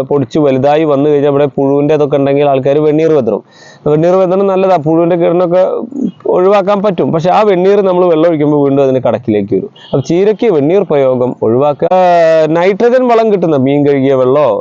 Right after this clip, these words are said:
ഇറച്ചി കഴുകിയ വെള്ളമോ അങ്ങനത്തെ സാധനങ്ങളൊക്കെ കൊടുത്ത് തഴച്ച് വളരും. ഇത് വേറെ ഒന്നും വേണ്ട, ഇതിന് ഒരു, ഒരു മാജിക് ഫെർട്ടിലൈസറും വേണ്ട. സൂപ്പറായിട്ട് ചീര നിങ്ങളുടെ തോട്ടത്തിൽ തിങ്ങി നിറഞ്ഞു വളരും. ഞാൻ ഇതിൻ്റെ വീഡിയോ, ഇപ്പൊ വേനൽക്കാലാണ്, ഞാൻ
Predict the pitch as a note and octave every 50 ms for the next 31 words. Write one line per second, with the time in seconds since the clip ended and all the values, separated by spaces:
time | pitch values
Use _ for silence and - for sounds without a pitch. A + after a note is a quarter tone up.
0 | - - A#2+ B2+ A#2+ - D3+ C#3+ C#3 C3 C3 B2 C#3 C3+ C3 C3 C#3 C#3 E3+ F3
1 | F3+ E3+ F3+ F3+ F#3+ G3+ G#3+ G3+ - - A#3 G#3 G#3 G3+ G#3+ G3 - G3 F#3+ G#3+
2 | A3 - - C4 A3+ E3+ C#3+ B2 A2 A#2 - - _ _ _ _ - D3+ F3+ F3+
3 | E3+ F3+ G#3+ A3+ A3 A3+ B3+ B3 A3+ A3 F#3+ F#3 F3 G#3 A3+ G#3+ G3+ - C#4 C#4+
4 | A#3+ G#3+ A3+ C#4 C#4 B3+ A3 F#3 F#3 F3+ G3+ F#3 F#3 G#3 F#3+ G3+ G3+ G#3 G3 -
5 | - F3+ D#3+ C#3+ B2+ G#2+ F2+ F#2 - - _ _ _ _ - - - E3 G3+ A3
6 | G3+ - - A#3+ A#3 A3 G3 F#3 E3+ E3+ D3+ - D#3+ D3+ C#3+ C#3+ D3+ D3+ C#3 C#3+
7 | C#3 C#3 C3+ C#3 C#3 C#3+ C#3+ F3+ A3 - - - C#3 E3 - - C3+ C#3+ C#3+ C#3
8 | D3 C#3 D3 D3 D3+ - - - - - A#3 A#3+ B3+ B3+ B3+ B3+ C4 A#3 F#3+ E3
9 | D3+ D3 C#3+ D3 C#3+ B2+ A#2+ A2 G#2+ A#2+ C#3+ F3+ G3+ A3 A#3+ C4 B3 - - -
10 | - - F3+ G3 F3+ G#3+ A3+ A#3 C4+ B3+ G#3 G3 F#3+ F3 F3 E3 C#3 B2 C3 C#3+
11 | C3+ C3 C3 C#3 D#3 E3+ E3 F#3 G3 G3 G3 F#3 F3 F#3+ G3+ F#3+ E3 D3 C#3